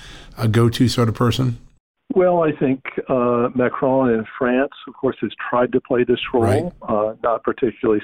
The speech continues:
Speaker 2: successfully, uh, prior to the, uh, invasion. Uh, the Turks, the Israelis have, uh, taken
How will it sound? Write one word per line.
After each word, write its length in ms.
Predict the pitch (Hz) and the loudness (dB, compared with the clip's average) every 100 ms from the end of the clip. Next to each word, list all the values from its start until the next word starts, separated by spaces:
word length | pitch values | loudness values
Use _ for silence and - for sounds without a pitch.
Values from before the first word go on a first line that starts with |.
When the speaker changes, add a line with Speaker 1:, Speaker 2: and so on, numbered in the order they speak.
| - | -4
Speaker 2:
successfully, 920 | 104 - 120 - 127 113 117 160 175 - | -6 0 0 0 -4 -2 -2 -2 -6 -8
uh, 200 | 113 107 104 | -2 0 -2
prior 300 | - 117 110 | -2 0 2
to 100 | 110 | 2
the, 340 | 101 107 101 104 | 0 -2 0 0
uh, 140 | 101 95 | 0 -2
invasion. 600 | 107 98 107 110 123 131 - - - - - - 120 | -10 0 2 2 -2 -8 -10 -20 -20 -20 -20 -12 -4
Uh, 180 | 110 107 | 0 0
the 140 | 110 | 0
Turks, 460 | - - 143 - - 131 | -2 -2 -2 -4 -6 -2
the 60 | 117 | 0
Israelis 800 | 110 113 113 123 131 139 139 - | 0 2 2 2 2 2 0 -2
have, 200 | 120 113 - | -6 -6 -6
uh, 300 | 127 120 120 113 - | -4 0 0 -2 -4
taken 300 | 131 - | -4 -2